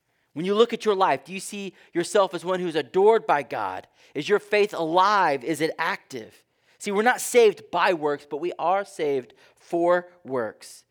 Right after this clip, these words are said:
Our genuine belief in God will inevitably be characterized by works. See, James is not merely offering a challenge to his first century readers. He's actually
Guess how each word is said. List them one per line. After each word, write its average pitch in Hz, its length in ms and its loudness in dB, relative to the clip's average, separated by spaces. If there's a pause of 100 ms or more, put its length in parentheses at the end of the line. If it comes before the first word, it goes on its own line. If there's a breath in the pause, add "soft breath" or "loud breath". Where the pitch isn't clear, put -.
(200)
Our 151 140 -4
genuine 208 560 -10
belief 165 360 -8
in 160 180 -14
God 139 240 -6
will 143 140 -4
inevitably 156 920 -6 (220 soft breath)
be 139 100 -14
characterized 110 1040 -12
by 107 300 -6 (260 soft breath)
works. - 560 -20 (640)
See, 185 120 -8
James 202 320 -2
is 175 120 -6
not 185 180 0
merely 185 380 -2
offering 160 640 -4
a 139 100 -6
challenge 160 720 -4
to 127 100 -10
his 123 240 -12 (300 loud breath)
first 175 320 -8
century 151 540 -10
readers. 123 440 -10
He's 135 140 -10
actually 160 460 -6